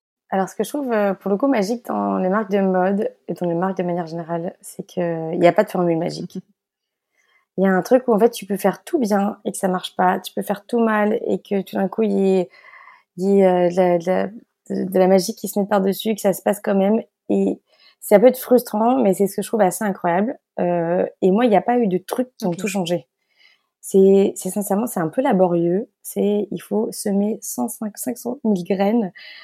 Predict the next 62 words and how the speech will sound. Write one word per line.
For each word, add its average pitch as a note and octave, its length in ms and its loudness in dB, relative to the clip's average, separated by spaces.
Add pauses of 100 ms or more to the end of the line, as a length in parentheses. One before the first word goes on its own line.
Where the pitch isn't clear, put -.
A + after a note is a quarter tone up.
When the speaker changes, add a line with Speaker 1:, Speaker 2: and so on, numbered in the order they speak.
(280)
Speaker 1:
pour G3 240 -4
que, G#3+ 100 -2
euh, G#3+ 260 2
à F3+ 100 0
un F3 40 -2
moment, F3+ 240 0
il G#3 100 0
y F#3 60 2
en F3 40 2
ait F3 60 0
quelques-unes G3 540 0
qui G3+ 160 -4
germent G3 380 0
et, F3+ 360 -2
et F#3 60 -6
que - 80 -14
ça F3 120 -10
fasse G3+ 200 -4
des F3+ 80 -4
Speaker 2:
Mm. G#3+ 60 -4
Speaker 1:
choses. G3 380 0 (760)
Euh, D#3 640 -4 (380)
donc, F3+ 140 0
franchement, A#3+ 360 0
j'ai G3+ 140 2
pas A3+ 140 2
eu G3+ 60 2
de F3+ 360 2
game G3+ 280 6
changer. F3+ 400 0 (880)
Peut-être G3+ 160 4
s'il - 180 4
y G3 40 4
en G3 40 4
a G3 140 -2
un, A#3+ 260 -2
c'est, G#3+ 280 0
euh, F#3 360 0 (200)
c'est - 200 -4
le E3 60 -2
fait G#3 140 -4
d'avoir F3+ 280 -2
fait G3+ 120 -4
depuis F3+ 220 -2
le E3+ 40 -4
début F#3 400 -2 (160)
autre - 160 -6
chose G3+ 180 -6
qu'une F3 180 -6
marque, G3+ 240 -6 (840)
d'avoir F3 380 -4
créé - 200 -8
quelque F3+ 260 -6
chose G3 240 -4
pour F3 160 -2
aider E3 140 -2
les F#3+ 100 -2
femmes G3 260 -4
à E3 40 -10
prendre F3 220 -8
le E3+ 60 -8
pouvoir. G3 280 -2